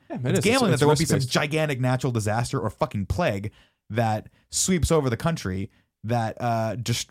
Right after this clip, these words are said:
Speaker 2: you know, puts half the people in hospitals, in which case insurance companies will go broke like that. It just wouldn't, ha-, you know, it, it's completely absurd. So that system in general is just kind of like a, oh, it's, it's a yet another example of, like,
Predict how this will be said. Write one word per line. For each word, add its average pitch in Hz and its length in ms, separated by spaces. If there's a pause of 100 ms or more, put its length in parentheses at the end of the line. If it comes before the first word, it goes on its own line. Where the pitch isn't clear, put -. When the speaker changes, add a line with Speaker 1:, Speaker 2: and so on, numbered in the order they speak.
Speaker 2:
you 131 100
know, 104 240 (280)
puts 156 160
half 151 240
the 143 40
people 131 300
in 110 60
hospitals, 110 480
in 107 60
which 104 120
case 117 220
insurance 123 260
companies 107 300
will 98 120
go - 0
broke 101 200
like 95 140
that. 110 280
It - 80
just 95 160
wouldn't, 95 240
ha-, 76 60
you 101 100
know, 90 180 (540)
it, 104 100
it's 117 160
completely 135 360
absurd. 101 340 (100)
So - 140
that 202 160
system 175 320
in 113 80
general 120 400
is 101 80
just 107 200
kind 123 140
of 104 60
like 107 220
a, 98 160 (240)
oh, 135 220
it's, 139 260
it's 143 160
a 151 80
yet 156 200
another 139 440
example 117 480
of, 98 100
like, 107 240